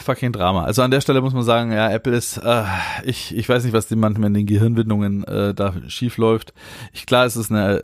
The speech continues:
die Company ist halt auch zum größten Teil ist eine Company, die halt irgendwelche proprietären Accessoires verkaufen wollen, also dreißig Euro, fünfzig Euro Lightning und iPh-, äh,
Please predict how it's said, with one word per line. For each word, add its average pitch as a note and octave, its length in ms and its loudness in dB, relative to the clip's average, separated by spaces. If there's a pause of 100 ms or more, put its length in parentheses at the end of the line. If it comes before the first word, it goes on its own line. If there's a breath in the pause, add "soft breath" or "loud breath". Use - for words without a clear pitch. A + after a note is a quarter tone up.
(140)
die A2+ 60 -8
Company B2 360 2
ist A2+ 100 0
halt G#2+ 100 2
auch G#2 80 4
zum A2 140 -2
größten G2+ 340 0
Teil F#2+ 160 4
ist F#2+ 100 -2
eine G2 80 0
Company, F#2+ 380 2
die F#2 140 2
halt F2+ 120 2
irgendwelche F#2 580 2
proprietären F#2 580 0
Accessoires - 460 0
verkaufen F#2+ 420 2
wollen, F#2 360 2
also F2 180 -2
dreißig F#2 420 -4
Euro, F#2+ 400 0
fünfzig F#2+ 420 -4
Euro F#2 440 2
Lightning G2 440 2
und F#2 140 2
iPh-, G2+ 320 2
äh, F#2+ 380 0